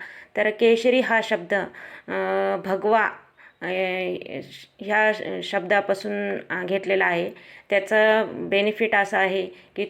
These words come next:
तो तेजस्वी आहे, शुद्ध आहे, सात्विक आहे आणि गुरुचरणांना समर्पित असा भाव आपल्याला केशरी रंगातून,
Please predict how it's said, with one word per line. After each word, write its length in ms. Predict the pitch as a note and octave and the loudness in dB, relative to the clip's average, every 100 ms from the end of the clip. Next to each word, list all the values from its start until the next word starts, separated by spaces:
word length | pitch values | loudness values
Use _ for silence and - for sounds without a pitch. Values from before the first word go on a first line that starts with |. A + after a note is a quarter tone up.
| - | -4
तो 120 | G#3 | -4
तेजस्वी 640 | G3+ G#3+ G#3 A3 A3 A3+ | 2 4 4 2 0 2
आहे, 280 | A3 G3+ A3 | 2 2 -2
शुद्ध 380 | - A3 F#3+ G3 | -2 -4 -2 2
आहे, 360 | A3 G3 G3+ G#3 | 2 2 -4 -8
सात्विक 600 | - G#3 G#3 G3+ A#3 G#3 | -2 0 0 -2 -2 0
आहे 200 | G3 G3+ - - - | -2 -4 -12 -18 -4
आणि 220 | - G#3+ G#3 | 0 2 4
गुरुचरणांना 880 | A#3+ C4 B3+ G#3 G3 G3+ G3 G#3 A3+ | 4 4 4 2 4 2 2 0 -2
समर्पित 600 | A3 G3+ D#4 G#3 B3 - | -2 0 0 0 -2 0
असा 220 | F#3+ G3 | 0 -2
भाव 240 | F3+ F#3+ - | 0 0 0
आपल्याला 300 | F#3+ F#3+ F#3+ | 0 0 0
केशरी 520 | G3 A3+ G#3+ A#3+ B3 | 0 0 2 4 4
रंगातून, 460 | G#3+ G3+ F#3 F#3+ | 4 2 0 0